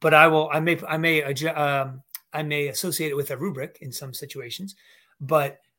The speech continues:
I might not put six out of six or four out of six or whatever. I, instead, I'm more, I'm more interested in giving them feedback. So that's,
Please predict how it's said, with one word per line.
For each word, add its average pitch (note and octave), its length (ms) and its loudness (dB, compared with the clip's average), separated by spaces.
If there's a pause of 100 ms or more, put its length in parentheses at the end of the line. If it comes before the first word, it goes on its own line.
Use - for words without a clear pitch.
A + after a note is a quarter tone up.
(160)
I F3+ 100 0
might G3 220 -2
not F#3+ 220 -4
put - 340 -10 (140)
six - 360 -2
out C3+ 140 0
of A#2 80 -8
six - 380 -10
or A#2 100 -14
four D3 340 -6
out A#2+ 80 -12
of B2 80 -10
six - 320 -10
or D3 40 -12
whatever. A#2+ 320 -14
I, B2 160 -10
instead, G#3+ 360 6
I'm E3+ 140 4
more, D#3 480 0 (120)
I'm D3+ 140 -2
more D#3+ 220 0
interested D#3 380 -4
in C#3 160 -6
giving E3+ 320 -2
them C#3+ 160 -4
feedback. D3+ 640 -6 (400)
So E3 260 2
that's, F3+ 300 6